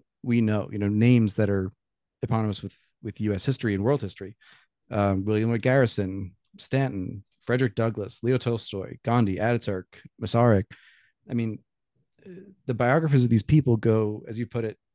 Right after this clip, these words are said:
auspiciously silent when it comes to their subjects, their subjects' prohibitionism. As such, a supposedly villainous trait doesn't jive with their otherwise heroic accomplishments. And,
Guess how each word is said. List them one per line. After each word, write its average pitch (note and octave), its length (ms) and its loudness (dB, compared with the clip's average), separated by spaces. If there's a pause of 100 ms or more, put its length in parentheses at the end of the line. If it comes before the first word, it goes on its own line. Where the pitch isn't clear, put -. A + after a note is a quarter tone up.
auspiciously C#3 560 -2
silent B2 460 -2 (160)
when A#2 120 -4
it G#2+ 60 -8
comes A#2 200 0
to - 100 -10
their A2+ 120 0
subjects, - 800 -6 (120)
their A2+ 100 0
subjects' G#2+ 640 -2 (220)
prohibitionism. G#2+ 720 -2 (600)
As A#2 140 -2
such, C3 200 0
a B2 40 -8
supposedly A2+ 540 -4
villainous B2 540 0
trait A#2 280 -4
doesn't G#2+ 300 -2
jive G#2+ 320 0
with G#2+ 100 -6
their G#2+ 140 -8
otherwise G#2+ 380 -6
heroic G2+ 380 0
accomplishments. - 680 -2 (1800)
And, A2+ 340 -2